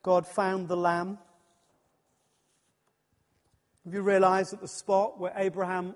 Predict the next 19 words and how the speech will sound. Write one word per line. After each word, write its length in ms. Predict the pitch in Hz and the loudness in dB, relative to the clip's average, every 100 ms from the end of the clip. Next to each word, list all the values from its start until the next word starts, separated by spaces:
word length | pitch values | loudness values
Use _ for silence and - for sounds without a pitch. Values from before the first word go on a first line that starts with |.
| - | -4
almost 480 | 208 214 220 214 - | 0 0 -2 -6 -6
sacrificed 720 | 208 - 190 - 190 180 180 | -10 -10 -14 -8 -8 -8 -8
Isaac 340 | 170 151 165 - _ _ _ _ _ _ _ _ - | -8 -8 -16 -20 _ _ _ _ _ _ _ _ -14
is 140 | 165 | -10
the 100 | 165 | -4
exact 520 | 180 156 170 208 208 - | -4 -4 -2 -2 -2 -6
same 320 | 202 190 175 | -4 -4 -6
spot 580 | - - 180 170 - - - _ _ _ _ _ _ _ | -10 -2 -2 -2 -12 -20 -20 _ _ _ _ _ _ _
when 200 | 180 170 | -12 -8
God 340 | 196 185 180 156 | -2 0 0 -6
would 160 | 180 175 | -8 -6
not 280 | 185 - | -6 -6
withhold 540 | 185 170 - 165 156 156 | -8 -10 -8 -8 -8 -12
the 80 | 160 | -14
knife 180 | 156 147 _ _ _ _ _ _ _ | -14 -16 _ _ _ _ _ _ _
for 100 | 160 | -14
his 160 | 147 156 | -12 -14
own 180 | 151 | -16
son? 260 | 143 156 | -18 -20